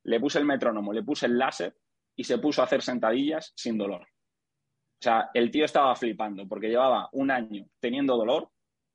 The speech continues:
y en ese momento conseguimos que empezase a trabajar la sentadilla con poco peso para él, pero, eh, sin dolor, después de un año sin poder hacerlo. Entonces, al final, es un poco, eh, ver el contexto, qué tipo de paciente tienes, eh, intentar jugar con los,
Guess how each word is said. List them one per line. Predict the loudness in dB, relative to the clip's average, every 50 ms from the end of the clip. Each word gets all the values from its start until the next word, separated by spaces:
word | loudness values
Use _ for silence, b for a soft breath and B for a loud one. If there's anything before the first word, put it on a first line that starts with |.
| _ _ _ _ _
y | -4 -4 -2
en | -2 -2
ese | -2 -4 -2
momento | -2 -2 -2 -2 -2 -4 -2 -4 -6 -4
conseguimos | -4 -6 -4 -4 -4 -2 -2 -4 -6 -6
que | -8
empezase | -6 -6 -4 -2 -2 -2 -2 -2
a | -2
trabajar | 0 -2 -2 0 0 0 0 0
la | -2
sentadilla | -4 -6 -6 -6 -4 -4 -4 -6 -6 -8 -10 -6
con | -6 -4 -4 -4 -2
poco | -2 -2 -2 -2 -4 -4
peso | -2 -2 -2 -2 -2
para | -2 -2 -2 -2 -4
él, | -6 -6 -8 _ _ _ _
pero, | 0 2 2 2 2 0 0
eh, | 0 0 2 2 0 0 -2 -4 -6
sin | -6 -8 -6 -6 -6
dolor, | -4 -2 -2 -2 -2 -4
después | -6 -8 -6 -4 -4 -2
de | -2
un | 0 0
año | 0 2 0 0 -2
sin | -4 -4 -4 -4 -4 -2
poder | -2 0 0 2 0
hacerlo. | 0 -2 -4 -8 -10 -10 -12 -16 -18 _ _ _ _ _ _ _
Entonces, | _ -4 -2 -2
al | -2 0
final, | 0 2 2 2 2 0 -6 -12 _ _ _ _ -8 -4
es | -4 -2 0
un | 0 2 4
poco, | 2 4 4 4 2 2 0 -2 -6
eh, | -4 -4 -2 -2 -2 -2 -2 -2 -4 -4
ver | -4 -4 -2 -2 -2
el | -4 -4
contexto, | -6 -6 -6 -6 -6 -6 -8 -6 _ -8 -8 -6
qué | -6 -4 -4
tipo | -4 -2 0
de | -2 -2
paciente | -2 -2 -4 -6 -4 -4 -4 -4
tienes, | -4 -4 -4 -4 -4 -6 -6 -8 -6 -4
eh, | -2 0 0 0 -2 -4 -4
intentar | -6 -4 -4 -4 -2 -2 -2 -2
jugar | -2 -2 0 0 2 2 0
con | -2 -4 -4 -2 -2
los, | -2 -2 -2 -2 -4 -4 -6 -8 -12